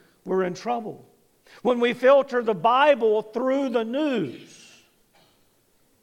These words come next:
our theology conforms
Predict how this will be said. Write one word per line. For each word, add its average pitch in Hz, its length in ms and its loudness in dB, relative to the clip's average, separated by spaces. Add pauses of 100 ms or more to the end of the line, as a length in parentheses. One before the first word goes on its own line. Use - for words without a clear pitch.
(180)
our 214 160 2
theology 226 840 2
conforms 196 1120 -6